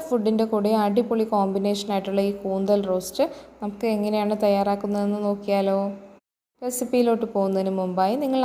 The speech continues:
ആദ്യമായാണ് എൻ്റെ ചാനൽ കാണുന്നതെങ്കിൽ സബ്സ്ക്രൈബ് ചെയ്യാനും കൂട്ടത്തിലെ ബെൽ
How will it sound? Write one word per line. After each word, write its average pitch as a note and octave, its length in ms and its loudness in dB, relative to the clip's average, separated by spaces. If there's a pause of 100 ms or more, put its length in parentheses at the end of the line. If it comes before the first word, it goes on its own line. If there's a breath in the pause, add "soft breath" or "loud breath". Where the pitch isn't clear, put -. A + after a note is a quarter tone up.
(100)
ആദ്യമായാണ് A3+ 600 2
എൻ്റെ F#3+ 220 -2
ചാനൽ F#3+ 260 -2 (100)
കാണുന്നതെങ്കിൽ F#3 560 -2 (120)
സബ്സ്ക്രൈബ് G#3 560 -4
ചെയ്യാനും G3+ 420 2 (840 loud breath)
കൂട്ടത്തിലെ A3 560 4
ബെൽ G#3 180 2